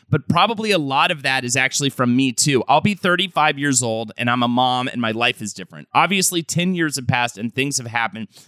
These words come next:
and I have a much different, more evolved understanding of myself. As a woman, I'm in a different place in my life, you know?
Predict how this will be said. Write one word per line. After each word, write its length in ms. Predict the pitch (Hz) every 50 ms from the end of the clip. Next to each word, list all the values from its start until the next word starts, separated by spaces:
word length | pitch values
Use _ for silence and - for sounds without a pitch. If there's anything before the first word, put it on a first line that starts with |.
| _
and 160 | - 139 135
I 80 | 139 139
have 120 | 135 123
a 40 | 123
much 420 | 120 123 135 151 170 180 170 - -
different, 260 | 151 120 123 101 85
more 260 | 113 123 139 156 170
evolved 320 | 160 131 139 131 131 107
understanding 480 | 120 113 107 107 - - 127 127 117 107
of 60 | 104
myself. 500 | 98 90 95 - - 123 95 80 - - _ -
As 120 | 135 123
a 40 | 131
woman, 420 | 131 135 170 196 196 196 196 190 - - - - -
I'm 120 | - 160
in 60 | 165
a 60 | 147 131
different 380 | 117 156 151 131 147 127 120
place 260 | - 135 120 110 -
in 40 | 113
my 120 | 107 101 101
life, 400 | 104 107 107 90 - - - 104
you 80 | 98
know? 260 | 101 101 104 107 117